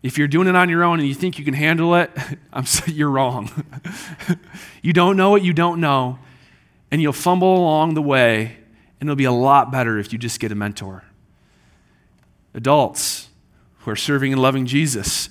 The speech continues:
<laughs> I'm not asking, find one person, one younger person, invest in them, walk with them. Sound good?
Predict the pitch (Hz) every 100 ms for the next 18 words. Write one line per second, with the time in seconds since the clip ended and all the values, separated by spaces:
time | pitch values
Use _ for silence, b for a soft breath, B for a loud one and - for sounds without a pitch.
0 | - 135 - 208 214 185 190 - B B
1 | - 233 202 208 - 151 - 98 - -
2 | _ _ _ _ _ _ 113 135 160 160
3 | 160 139 135 - 127 127 - B B B
4 | B 113 120 123 - 110 101 98 95 -
5 | b b b b b b b _ _ _
6 | _ - 110 113 - 104 98 90 98 _
7 | _ _ _ _ _ _ - 117 113 120
8 | 156 143